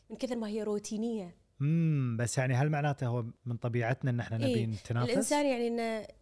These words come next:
Speaker 1: أكيد عشان كذي إحنا مثلًا نحب نشتغل علشان ندور الترقية، ندور النجاح، ندور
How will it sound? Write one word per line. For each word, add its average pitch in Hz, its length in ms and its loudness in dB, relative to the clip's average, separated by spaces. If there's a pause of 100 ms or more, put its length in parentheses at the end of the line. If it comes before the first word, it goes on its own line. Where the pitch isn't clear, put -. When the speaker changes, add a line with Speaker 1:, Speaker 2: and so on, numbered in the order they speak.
(120)
Speaker 1:
أكيد 240 320 -6
عشان 196 240 -8
كذي 240 260 -6
إحنا 226 220 -6
مثلًا 220 460 -6 (500)
نحب 208 340 -6
نشتغل 247 440 -2
علشان 214 720 -4
ندور 202 260 -6
الترقية، 226 500 -4
ندور 196 300 -2
النجاح، 196 520 -4
ندور 196 520 -6